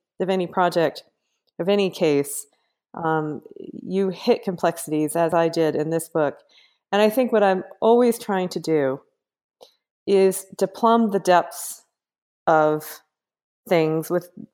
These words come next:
even when they move into really controversial, very difficult to talk about areas, which the topics in this book do, while keeping people in the room with me, while keeping people engaged. So, you know,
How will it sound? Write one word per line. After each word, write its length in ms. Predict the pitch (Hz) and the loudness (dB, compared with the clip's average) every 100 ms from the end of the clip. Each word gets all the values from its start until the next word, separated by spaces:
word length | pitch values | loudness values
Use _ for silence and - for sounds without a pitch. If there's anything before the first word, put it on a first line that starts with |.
| - _ - | -20 _ -14
even 540 | - - 214 269 269 | -10 -6 0 2 4
when 80 | 254 | 4
they 120 | 233 | 4
move 220 | 214 208 190 | 4 4 4
into 240 | 175 180 | 0 -4
really 520 | 165 180 175 170 151 _ _ _ _ _ | 2 4 6 4 -2 _ _ _ _ _
controversial, 1120 | - - 226 220 208 190 - 170 165 156 160 - _ _ _ _ | -6 0 0 0 0 -2 -2 0 2 2 0 -6 _ _ _ _
very 240 | 240 247 240 | 4 6 6
difficult 340 | 208 185 170 | 2 0 -2
to 60 | 180 | -2
talk 300 | - 165 165 | -2 -4 -2
about 360 | 160 151 143 - | -2 0 0 0
areas, 640 | 165 170 156 139 131 135 | 2 4 4 2 -2 -4
which 320 | 165 175 170 - _ _ _ _ | -4 -4 -4 -12 _ _ _ _
the 80 | - | -10
topics 440 | 170 175 160 160 165 | -4 -2 -2 -6 -6
in 80 | |
this 160 | 156 143 | -10 -8
book 240 | 151 147 | -10 -8
do, 340 | - 196 151 143 - _ _ _ _ _ - | -2 2 2 0 -8 _ _ _ _ _ 0
while 220 | 208 202 | 4 4
keeping 440 | 202 - 254 247 | 2 -4 0 0
people 600 | 214 208 202 185 165 - _ _ _ | -2 -2 0 0 -2 -6 _ _ _
in 180 | 208 214 | 0 2
the 80 | 185 | 2
room 280 | 170 170 160 | 0 0 -2
with 180 | 160 | -4
me, 200 | 156 143 | -4 -6
while 220 | 139 160 160 | -2 -2 -2
keeping 420 | - 233 214 190 | -4 -6 -4 -4
people 300 | 180 - 160 | -6 -4 -4
engaged. 640 | 156 156 156 151 147 - - | -4 0 2 2 0 -6 -16
So, 300 | - 202 190 185 - - - _ | -2 0 0 -2 -14 -20 -20 _
you 100 | - | -6
know, 320 | 170 156 156 | -2 -2 -2